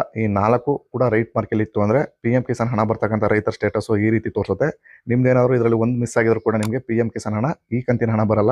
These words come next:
ಒಂದ್ಸರಿ ನೀವು ಈ ರೀತಿ ಕ್ರಾಸ್ ಚೆಕ್ ಮಾಡ್ಕೊಳ್ಳಿ ಸ್ನೇಹಿತರೆ. ಎಲ್ಲ ಈ ರೀತಿ ಅಪ್ಡೇಟ್ ನಾನು ತೋರಿಸ್ತಂತೆ ಎರಡು ವೆಬ್ಸೈಟ್ಗಳಲ್ಲಿ ನಿಮ್ಮ ಪಿ ಎಂ ಕಿಸಾನ್ ಹಣದ ಸ್ಟೇಟಸ್ ಈ ರೀತಿ ತೋರಿಸ್ತು ಅಂದ್ರೆ ಹಂಡ್ರೆಡ್ ಪರ್ಸೆಂಟ್ ನಿಮ್ಗೆ ಎರಡನೇ ತಾರೀಕು ಅಂದ್ರೆ ಸಾಟರ್ಡೆ, ಶನಿವಾರ ನಿಮ್ಗೆ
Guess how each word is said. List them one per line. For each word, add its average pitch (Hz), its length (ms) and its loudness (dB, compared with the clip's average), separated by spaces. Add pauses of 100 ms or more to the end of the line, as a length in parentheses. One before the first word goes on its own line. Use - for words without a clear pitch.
(460)
ಒಂದ್ಸರಿ 113 220 2
ನೀವು 113 140 2
ಈ 110 60 2
ರೀತಿ 110 200 -2
ಕ್ರಾಸ್ 110 300 -2
ಚೆಕ್ - 160 -4
ಮಾಡ್ಕೊಳ್ಳಿ 104 260 -2
ಸ್ನೇಹಿತರೆ. 120 360 -2 (500)
ಎಲ್ಲ 135 260 4
ಈ 131 160 4
ರೀತಿ 131 180 0
ಅಪ್ಡೇಟ್ 120 320 0
ನಾನು 113 180 0
ತೋರಿಸ್ತಂತೆ 117 440 0
ಎರಡು 110 220 4
ವೆಬ್ಸೈಟ್ಗಳಲ್ಲಿ 117 540 2
ನಿಮ್ಮ 113 180 0
ಪಿ 110 160 -4
ಎಂ 113 120 -2
ಕಿಸಾನ್ 110 240 -4
ಹಣದ 107 200 0
ಸ್ಟೇಟಸ್ 107 400 -2
ಈ 107 120 0
ರೀತಿ 113 220 -2
ತೋರಿಸ್ತು 104 320 -2
ಅಂದ್ರೆ 107 200 2 (400)
ಹಂಡ್ರೆಡ್ 123 260 2
ಪರ್ಸೆಂಟ್ 123 240 0
ನಿಮ್ಗೆ 120 260 2
ಎರಡನೇ 110 220 2
ತಾರೀಕು 110 320 0
ಅಂದ್ರೆ 123 180 2 (240)
ಸಾಟರ್ಡೆ, 113 340 2 (120)
ಶನಿವಾರ 117 360 2
ನಿಮ್ಗೆ 110 300 0